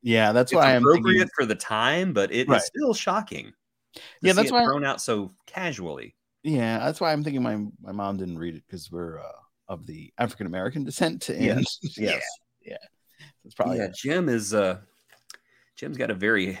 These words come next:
Speaker 2: hateful nickname. <laughs>
Speaker 1: Yeah. Yeah, yeah. Uh, on to other terrible things. Never <laughs> microwave fish.
Speaker 2: No, no, no. Uh, tr-, you don't really microwave anything, in my opinion, if you don't have to.
Speaker 1: No,
Speaker 2: That's,
Speaker 1: exactly.
Speaker 2: that's how do you keep your food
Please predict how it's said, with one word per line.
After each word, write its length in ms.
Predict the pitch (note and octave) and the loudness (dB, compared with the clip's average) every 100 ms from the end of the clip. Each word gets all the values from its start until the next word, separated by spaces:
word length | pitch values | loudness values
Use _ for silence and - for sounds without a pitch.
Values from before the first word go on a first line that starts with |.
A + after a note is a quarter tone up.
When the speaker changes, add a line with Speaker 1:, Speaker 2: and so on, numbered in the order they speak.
| - | -14
Speaker 2:
hateful 460 | - A#2 A2+ A2+ F#2 | -8 -4 -4 -2 -4
nickname. 560 | F#2 F2+ F#2+ F2+ F#2+ - | -4 -8 -8 -10 -12 -14
<laughs> 60 | - - _ | -18 -20 _
Speaker 1:
Yeah. 580 | G2 F#2 F2+ F2+ F2 E2+ _ _ _ _ _ | -6 -4 -2 -4 -6 -10 _ _ _ _ _
Yeah, 300 | F2 F2+ E2 | -12 -8 -8
yeah. 280 | D#2+ E2 D#2 - _ _ _ _ _ - | -8 -10 -10 -16 _ _ _ _ _ 2
Uh, 180 | C3+ C3 | 6 6
on 160 | C#3 F3 | 8 6
to 100 | D#3+ | 6
other 160 | D3+ | 2
terrible 320 | A#2+ A#2 G2 F#2 | 4 2 2 2
things. 300 | - G2+ F#2+ | -2 -4 2
Never 240 | A2+ C#3 | 2 4
<laughs> 0 | |
microwave 540 | B2 B2 C#3+ C3 A#2+ | 4 4 4 4 4
fish. 480 | - C3+ C3 - - | 0 2 2 2 -6
Speaker 2:
No, 400 | C#3 C#3 E2 C2+ | -4 -4 -4 -6
no, 420 | D2 A2 F2+ - - | -8 -6 -8 -10 -16
no. 280 | - D2 - - | -14 -14 -12 -8
Uh, 220 | G2 F#2 | -6 -6
tr-, 300 | - - - C#2 | -10 -18 -18 -12
you 100 | G#2 | -6
don't 160 | A#2+ F#3+ | -2 -2
really 200 | G3 G3 | -2 -2
microwave 640 | C3+ B2+ D3+ C#3+ B2+ G#2+ F#2+ | 0 -2 -4 -4 -2 -2 -6
anything, 500 | F2+ A2 A#2+ - C#2 | -8 -6 -6 -8 -12
in 80 | C2+ | -10
my 200 | C#2+ C2+ | -10 -10
opinion, 360 | C2 D#2 D#2 C#2+ | -10 -10 -10 -10
if 100 | C#2+ | -8
you 100 | G#2 | -6
don't 200 | E3 D3+ | -6 -8
have 340 | - C#3+ B2 - | -8 -8 -8 -14
to. 160 | - - _ _ _ _ G#2 | -16 -18 _ _ _ _ -8
Speaker 1:
No, 460 | G2+ F#2+ F#2 E2+ | -4 -2 -2 -4
Speaker 2:
That's, 100 | D#2 D#2+ | -8 -10
Speaker 1:
exactly. 480 | D#2+ D#2+ F2 E2+ | -10 -10 -8 -8
Speaker 2:
that's 340 | - C3 - - | -6 -6 -6 -6
how 140 | D3 | -4
do 80 | D3+ | -4
you 80 | B2 | -4
keep 260 | - D3+ - | -6 -8 -6
your 80 | - | -8
food 340 | - A2 G2 | -2 -2 -2